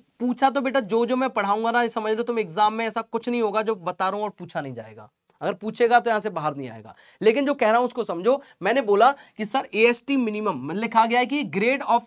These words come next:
steel के ऊपर डिपेंड करता है, और फिर उसके बाद लिखा है एफ़ई टू फिफ्टी यानी कि माइल्ड स्टील की बात कर रहा हूँ। तो एफ़ई टू फिफ्टी के लिए हम लोग कैसे निकालेंगे? देखना बेटा, एक बात बताओ मुझे, एफ़ई टू फिफ्टी के लिए एफ़वाई की वैल्यू कितनी हो जाएगी? टू फिफ्टी।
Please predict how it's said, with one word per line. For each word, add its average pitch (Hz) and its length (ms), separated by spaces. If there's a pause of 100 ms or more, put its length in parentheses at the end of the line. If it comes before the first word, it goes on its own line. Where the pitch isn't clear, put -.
(140)
steel 240 340
के 233 100
ऊपर 214 240
डिपेंड 190 380
करता 160 320
है, 240 160 (360)
और 220 100
फिर 269 180
उसके 262 180
बाद 247 160
लिखा 196 180
है 240 220
एफ़ई 226 300
टू 247 200
फिफ्टी 202 420
यानी 202 220
कि 247 120
माइल्ड 226 280
स्टील 226 240
की 202 100
बात 202 200
कर 185 140
रहा 220 80
हूँ। 269 100 (560)
तो 247 140
एफ़ई 240 340
टू 269 160
फिफ्टी 247 340
के 220 60
लिए 254 100
हम 247 100
लोग 254 120
कैसे 220 240
निकालेंगे? 139 380
देखना 240 300
बेटा, 214 220 (320)
एक 214 180
बात 254 140
बताओ 226 240
मुझे, 208 160 (100)
एफ़ई 233 260
टू 240 140
फिफ्टी 240 320
के 208 80
लिए 233 140
एफ़वाई 226 340
की 233 100
वैल्यू 220 180
कितनी 226 240
हो 226 60
जाएगी? 214 220
टू 208 160
फिफ्टी। 240 320